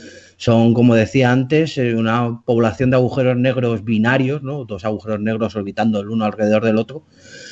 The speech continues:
de alrededor de entre veinte y treinta masas solares cada uno. Entonces, claro, al estar orbitando,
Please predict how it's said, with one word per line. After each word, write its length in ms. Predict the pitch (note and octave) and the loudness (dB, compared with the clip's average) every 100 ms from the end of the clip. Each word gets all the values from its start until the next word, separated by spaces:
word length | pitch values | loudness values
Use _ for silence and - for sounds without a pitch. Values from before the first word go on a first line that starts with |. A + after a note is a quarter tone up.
| - - | -20 -8
de 160 | B2+ C3+ | 2 2
alrededor 440 | B2 B2 A#2+ C3 | 4 4 4 4
de 100 | D3+ | 4
entre 240 | D3 B2 A#2 | 2 2 2
veinte 280 | C#3 C3+ | 2 0
y 60 | C3 | -2
treinta 320 | A#2 A#2+ A#2+ | -2 -4 -2
masas 320 | A3+ - G#2+ | -4 -6 -12
solares 440 | - G#2 B2 G#2+ - | -6 -2 0 -2 -4
cada 260 | G2+ F#2+ | -6 -2
uno. 280 | B2 F3+ - _ _ _ _ _ _ | 0 0 -4 _ _ _ _ _ _
Entonces, 260 | _ B2+ - | _ -8 -2
claro, 240 | C3+ A#2 | 0 0
al 180 | G2 G#2 | 0 -2
estar 280 | G#2 C#3 C3 | -4 -2 0
orbitando, 720 | C#3+ C#3+ C#3+ D#3+ D3+ E3+ A#3 | 0 0 0 0 0 -4 -8